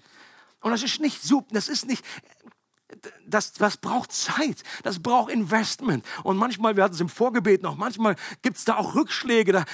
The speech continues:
gibt's Frustrationen, da investiert man sich, äh, in Menschen. Und dann sagt dann irgendjemand, äh, „Du, ich geh grad, ich, ich geh doch zum Griechen.“ Wenn das im Fokus steht, ist meine Überzeugung,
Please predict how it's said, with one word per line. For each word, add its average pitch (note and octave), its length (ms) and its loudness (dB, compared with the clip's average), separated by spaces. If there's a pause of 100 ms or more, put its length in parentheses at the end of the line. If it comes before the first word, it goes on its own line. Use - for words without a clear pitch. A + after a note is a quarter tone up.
gibt's - 260 -4
Frustrationen, C#4 1040 0
da A#3 60 4
investiert B3+ 600 0
man C4+ 160 -2
sich, F#3 220 -2 (240)
äh, G3+ 220 4
in A#3 160 2
Menschen. B3 420 2 (180)
Und G#3 120 0
dann A3 140 0
sagt A#3 300 0
dann A3+ 120 -2
irgendjemand, A3 680 -4
äh, G#3 260 0
„Du, A3 240 -6
ich - 260 -6 (300)
geh F3+ 160 2
grad, F3 360 -6
ich, E3 240 -6 (400)
ich - 80 -20
geh E3 120 0
doch F#3 180 -2
zum G3 200 -8
Griechen.“ E3+ 380 -4 (1800)
Wenn G3 320 4
das A3 300 6
im B3 160 2
Fokus A#3 500 2
steht, D3+ 300 0
ist D#3+ 140 -6
meine D#3+ 240 0
Überzeugung, C3 720 -2